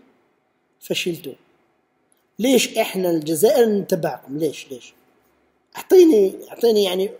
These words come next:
واحد بالمئة إنك إنسان موثوق فيه نتبعك. أنت فاشل،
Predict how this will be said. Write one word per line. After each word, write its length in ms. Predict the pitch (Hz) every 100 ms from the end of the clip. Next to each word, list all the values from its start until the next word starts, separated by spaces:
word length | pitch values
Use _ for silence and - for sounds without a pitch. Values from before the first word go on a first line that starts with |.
| _ _
واحد 340 | 214 214 208 170
بالمئة 500 | 180 180 180 139 135 _ _ _ _ _ _ _ _
إنك 320 | 208 190 190 - - _ _ _ _ _ _ _ _ _ _ _ _ 202
إنسان 400 | 190 - 208 196
موثوق 440 | 190 185 202 196
فيه 320 | - 180 147 - _ 190
نتبعك. 420 | 156 156 - - - _ _ _ _ _ _ _ _ _ _ -
أنت 180 | 180 175
فاشل، 520 | 175 196 160 -